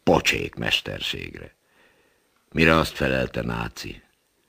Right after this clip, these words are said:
„Nem volna az pocsék, bíró uram, csak engednék szabadon folytatni.” Mindamellett azon kevés betyár közül való, aki nem folytatta,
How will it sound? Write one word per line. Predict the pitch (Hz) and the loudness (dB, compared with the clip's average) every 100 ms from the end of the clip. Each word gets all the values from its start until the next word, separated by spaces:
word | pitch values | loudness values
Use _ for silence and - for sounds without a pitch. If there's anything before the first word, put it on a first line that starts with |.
| _ _ _ | _ _ _
„Nem | - 247 247 | -6 0 4
volna | 233 202 180 156 147 | 8 10 10 8 6
az | - | 2
pocsék, | - 87 80 80 80 71 53 | 0 0 2 0 2 0 -2
bíró | 64 64 64 62 | 0 0 0 0
uram, | 62 57 55 | -2 -4 -6
csak | 57 55 - | -8 -10 -8
engednék | - 101 107 85 78 69 71 65 - | -2 0 2 0 -2 -2 -2 -2 -6
szabadon | - 104 104 85 73 58 60 57 | -6 -2 -2 -2 -4 -4 -6 -8
folytatni.” | - 71 69 - 50 53 _ - - _ _ _ _ _ _ _ - _ _ - _ _ - | -8 -6 -6 -10 -14 -14 _ -16 -16 _ _ _ _ _ _ _ -20 _ _ -20 _ _ 4
Mindamellett | 139 147 135 131 123 123 117 - | 6 10 10 10 8 8 4 4
azon | 123 107 87 | 6 8 6
kevés | 78 80 78 73 | 6 4 6 4
betyár | 73 78 73 69 - | 2 2 2 2 0
közül | 73 62 60 | -2 0 -2
való, | 58 80 80 80 - _ _ _ _ _ - | 2 2 4 2 -2 _ _ _ _ _ 0
aki | 110 - 98 - | 0 4 0 2
nem | 90 95 73 - | 4 6 6 0
folytatta, | 57 52 - 50 _ - 53 | -6 -6 -8 -14 _ -10 -10